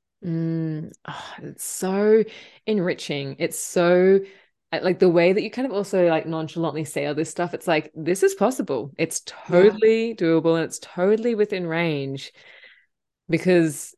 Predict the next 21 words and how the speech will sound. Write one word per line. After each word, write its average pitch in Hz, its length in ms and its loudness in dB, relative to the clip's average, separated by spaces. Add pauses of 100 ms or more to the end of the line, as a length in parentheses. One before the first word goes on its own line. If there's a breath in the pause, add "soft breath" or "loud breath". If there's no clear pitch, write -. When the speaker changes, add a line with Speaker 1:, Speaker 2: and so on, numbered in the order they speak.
(120)
Speaker 1:
yeah, 131 500 -4 (440)
not 165 340 0
having 165 240 0
a - 40 -2
good 156 140 -2
night's 151 240 -6
sleep 139 360 -4
and 170 120 -4
just 151 180 -6
seeing 160 360 -2
how 160 160 -6
that - 200 -8 (680)
affects - 460 -6
your 220 80 -6
quality 160 420 0
of 151 180 -2
life, 226 600 -8 (640)
Speaker 2:
Yeah. 196 160 -20
Speaker 1:
it's - 120 -8
just 262 180 -2
a 202 140 -4